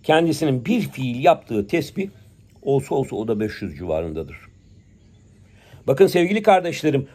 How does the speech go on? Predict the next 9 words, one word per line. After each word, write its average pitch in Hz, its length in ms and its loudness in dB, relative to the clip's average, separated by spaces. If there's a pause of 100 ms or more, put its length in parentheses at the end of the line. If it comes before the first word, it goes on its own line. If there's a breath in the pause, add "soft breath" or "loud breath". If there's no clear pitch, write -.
(100)
bu 175 160 -2
bilgilendirmeleri 208 840 2
size 170 300 -6 (160)
bir 214 180 -6
Allah'ın 202 340 0
kulu 202 160 -10
yapmaz 180 480 -4
bu 113 100 -20
piyasada. 104 480 -14